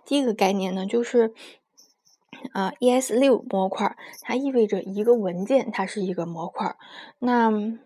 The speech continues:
它没有一些个标准说怎么把这些模块，呃，怎么把这些模块或是文件合并成一个大的文件。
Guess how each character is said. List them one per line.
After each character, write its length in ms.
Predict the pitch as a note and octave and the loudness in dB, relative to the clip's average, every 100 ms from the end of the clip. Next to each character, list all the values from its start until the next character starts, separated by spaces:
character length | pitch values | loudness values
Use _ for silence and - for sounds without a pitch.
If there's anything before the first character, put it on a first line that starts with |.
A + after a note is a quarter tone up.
| _ _ _ - - | _ _ _ -20 -6
它 100 | B3 | 0
没 140 | A#3+ | 4
有 160 | C4 A#3 | 4 4
一 140 | F#3+ | 0
些 100 | G#3+ | -2
个 140 | A3 A#3 | 0 2
标 260 | A#3+ A#3 | 4 4
准 220 | B3 F#3+ G3 | 4 0 -2
说 240 | G3+ G#3+ - - - | -4 -4 -8 -20 -12
怎 180 | - | -4
么 120 | G3 A3+ | -2 -2
把 160 | G3+ | -4
这 100 | G3+ | -4
些 160 | A3+ B3 | -2 0
模 240 | A3 G3 | 2 0
块， 300 | G3+ A#3+ F#3+ - - - - | 0 0 0 -4 -20 -20 -8
呃， 240 | G3+ G#3+ G#3+ | -6 -6 -4
怎 100 | G3+ | -4
么 120 | G#3 | -4
把 120 | A3 | -4
这 80 | F#3+ | -4
些 140 | A#3 A3+ | 0 0
模 180 | G3+ | 0
块 220 | G3 A3 G3 | -2 0 0
或 180 | A3+ | 0
是 140 | A3 G#3 | 0 0
文 240 | F#3 F3+ | 0 -2
件 180 | G#3+ G#3 | -2 -2
合 200 | G3+ C4+ | 0 0
并 180 | A3 A3 | 2 0
成 300 | G#3+ G3 - | 0 -6 -6
一 180 | - G3+ | -8 -2
个 100 | A3 | -2
大 220 | A3+ B3 | 0 0
的 100 | G3+ | -2
文 220 | F#3 F#3 F#3+ | -4 -4 -2
件。 180 | - | -2